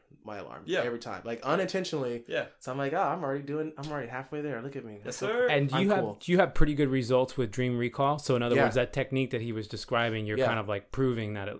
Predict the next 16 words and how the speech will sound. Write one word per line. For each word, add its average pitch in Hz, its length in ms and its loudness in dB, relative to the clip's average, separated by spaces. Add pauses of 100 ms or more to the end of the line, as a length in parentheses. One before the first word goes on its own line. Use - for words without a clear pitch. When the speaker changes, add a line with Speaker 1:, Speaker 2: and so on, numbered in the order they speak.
Speaker 3:
for 127 140 -4
you, 117 240 -2
it's 104 260 -8
definitely 107 360 -4
something 101 320 -8
that 98 120 -10
helps. 104 400 -8
Speaker 1:
Yeah, 113 180 4
Speaker 3:
Yeah. - 120 -10
Speaker 1:
absolutely. 110 440 -2 (100)
Speaker 3:
Okay, 143 360 -2
Speaker 1:
Oh, 104 60 -6
Speaker 3:
cool. 113 200 0
Speaker 1:
look 113 100 -8
at 104 60 -8
us. - 240 -12